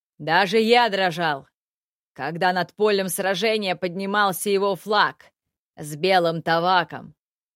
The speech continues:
лежащим в золотом кругу на зеленой тверди. Даже самые отчаянные испытывали ужас".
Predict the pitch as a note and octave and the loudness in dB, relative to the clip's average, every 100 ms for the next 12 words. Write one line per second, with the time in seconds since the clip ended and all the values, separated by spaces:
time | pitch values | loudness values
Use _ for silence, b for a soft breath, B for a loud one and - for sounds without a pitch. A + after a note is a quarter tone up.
0 | _ - D#3 F3 F3 F3+ D#3+ E3+ E3 C#3+ | _ -10 -6 -2 0 0 -2 -8 -8 -10
1 | F3 E3 F#3+ F3+ G3+ F3 E3+ F3+ F3+ A3+ | -6 0 2 2 -2 -6 -6 -6 0 0
2 | G3 E3 F#3 F#3 F3+ D#3+ E3 F3 D3 - | 0 -2 0 0 -2 -6 -4 -4 -4 -8
3 | C3 - _ _ _ _ _ _ _ _ | -18 -20 _ _ _ _ _ _ _ _
4 | _ _ _ _ _ _ _ _ _ _ | _ _ _ _ _ _ _ _ _ _
5 | _ - D3+ F#3+ F#3 G#3 - A3+ A3 G#3 | _ -6 2 2 2 -4 -2 0 2 2
6 | G3+ G#3 - A#3 G#3 D#3+ C#3+ E2 D#3 _ | 0 0 2 2 2 -2 -8 -14 -20 _
7 | F3+ F3 - G3 F3 E3+ E3+ F3+ F#3 D3+ | -6 -4 0 0 2 2 4 2 2 -4
8 | C#3+ - - | -10 -16 -20